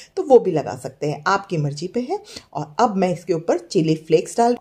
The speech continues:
चिली फ्लेक्स डाल दिए। अब इसको बंद कर दीजिए। अब इसको मैं एक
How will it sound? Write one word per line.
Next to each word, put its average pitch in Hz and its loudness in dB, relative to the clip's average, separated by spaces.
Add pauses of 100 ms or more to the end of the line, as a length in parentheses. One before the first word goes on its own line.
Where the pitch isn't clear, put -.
(140)
चिली 156 0
फ्लेक्स 208 0
डाल 262 2
दिए। 349 -2 (140)
अब 156 -8
इसको - -16
बंद 196 -6
कर 254 -2
दीजिए। 285 -4 (340)
अब 151 -10 (180)
इसको - -16
मैं 202 -6
एक - -14